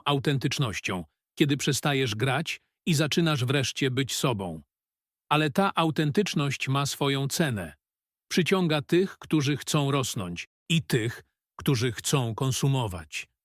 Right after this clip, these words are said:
Ludzi, którzy inspirują się i leczą w twojej obecności, ale także tych, którzy żywią się twoim światłem, ponieważ nie potrafią znaleźć własnego. Czy już tego doświadczyłeś?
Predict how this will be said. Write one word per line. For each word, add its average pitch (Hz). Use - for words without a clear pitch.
Ludzi, 247
którzy 170
inspirują 143
się 131
i 139
leczą 135
w -
twojej 127
obecności, 120
ale 139
także 147
tych, 92
którzy 139
żywią 131
się 131
twoim 131
światłem, 143
ponieważ 208
nie 247
potrafią 135
znaleźć 117
własnego. 123
Czy 175
już 156
tego 139
doświadczyłeś? 131